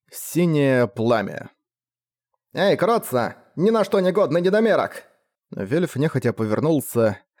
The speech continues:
Вот за это он всегда ненавидел роскошные балы и обеды. Стены и колонны украшены столькими блестящими деталями, что от их блеска болят глаза.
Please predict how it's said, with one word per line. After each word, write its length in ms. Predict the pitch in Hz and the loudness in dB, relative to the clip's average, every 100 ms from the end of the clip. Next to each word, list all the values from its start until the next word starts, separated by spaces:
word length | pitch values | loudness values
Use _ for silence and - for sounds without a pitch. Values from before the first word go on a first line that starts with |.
| _ _ _ | _ _ _
Вот 240 | 104 110 107 | -4 -4 0
за 120 | 170 | 0
это 160 | 233 | 0
он 100 | 196 | 0
всегда 320 | 143 127 107 190 | 0 -4 0 0
ненавидел 500 | 139 117 160 175 113 | 2 2 0 0 0
роскошные 500 | 104 - 214 143 117 | -2 -4 -2 0 0
балы 300 | 117 127 127 | 2 2 4
и 100 | 117 | 4
обеды. 560 | 107 104 110 - - - _ _ _ _ | 2 0 0 -2 -6 -16 _ _ _ _
Стены 380 | - - 123 139 | -20 -6 -2 0
и 40 | |
колонны 420 | 123 113 123 143 120 | 0 0 2 2 2
украшены 540 | 107 113 131 123 107 | 2 0 0 -2 -4
столькими 480 | - 165 175 135 120 | -4 -4 -2 0 0
блестящими 640 | 107 104 - 135 - 107 | -2 -4 -4 -4 -4 -4
деталями, 600 | 95 95 156 131 117 104 - | -4 0 2 4 2 0 -6
что 240 | - - | -6 0
от 120 | 175 | 0
их 120 | 131 104 | 0 0
блеска 340 | 123 165 - | -2 0 -2
болят 240 | 117 113 | 0 0
глаза. 540 | - 113 101 104 101 | 0 0 2 0 -2